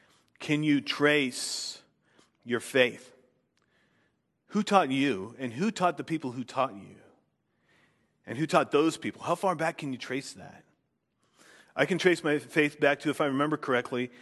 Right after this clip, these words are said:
from the work that my aunt has done in our family, uh, history. I think we can trace our faith back to the mid eighteen hundreds, when I think it was my,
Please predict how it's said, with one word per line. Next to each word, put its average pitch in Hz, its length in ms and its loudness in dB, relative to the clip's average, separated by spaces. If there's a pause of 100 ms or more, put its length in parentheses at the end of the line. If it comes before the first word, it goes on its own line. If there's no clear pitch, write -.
(260)
from 120 220 0
the 117 80 -2
work 131 240 0
that 135 40 -8
my 113 200 0
aunt 143 400 -2
has 113 200 -2
done 113 260 -4
in 113 120 -4
our 107 100 -4
family, 117 640 -4
uh, 107 360 -4 (160)
history. 127 500 -6 (1080)
I 123 60 0
think 135 240 -4
we 127 80 -4
can 113 160 -8
trace 131 260 2
our 123 80 -2
faith 127 280 0
back 123 240 2
to 113 240 -6 (400)
the 120 100 -4
mid 143 240 4
eighteen 135 320 0
hundreds, 113 600 -8 (500)
when 131 480 2
I 131 80 -8
think 196 180 -6
it 220 40 -4
was 160 160 0
my, 131 180 2